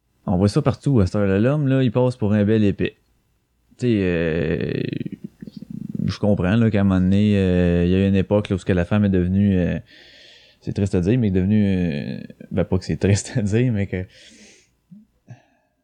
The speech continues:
ce qui est triste, c'est, c'est qu'elle l'était pas, mais à cette heure, elle est devenue une personne, euh, à part entière dans notre société, là, la femme, là.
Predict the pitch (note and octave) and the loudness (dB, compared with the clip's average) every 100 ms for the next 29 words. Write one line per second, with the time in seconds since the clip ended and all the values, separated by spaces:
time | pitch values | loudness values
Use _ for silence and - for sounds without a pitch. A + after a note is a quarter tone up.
0 | _ _ _ _ - A#2 B2 C#3 D3 B2 | _ _ _ _ -2 0 2 0 0 0
1 | A2 A#2 A2+ A2 A2+ B2 A2 C#3+ E3 A#2 | 0 2 2 2 2 0 0 0 2 0
2 | A#2+ A#2 - C#3+ C#3+ A#2+ G#2+ G#2+ A#2+ B2+ | 0 -2 0 -2 2 2 2 2 2 0
3 | A2 A2 - C3 C3 B2 G#2 G2 G2+ A2+ | 0 0 0 0 2 2 2 4 2 2
4 | A#2 A2 G#2 F2+ A2 A#2+ A#2 G2+ - G#2 | 2 2 2 2 2 2 2 0 0 -2
5 | G2 F2+ A2+ D3 C#3 A2+ G2 B2+ D#3 C#3 | -2 0 0 0 0 0 2 0 2 0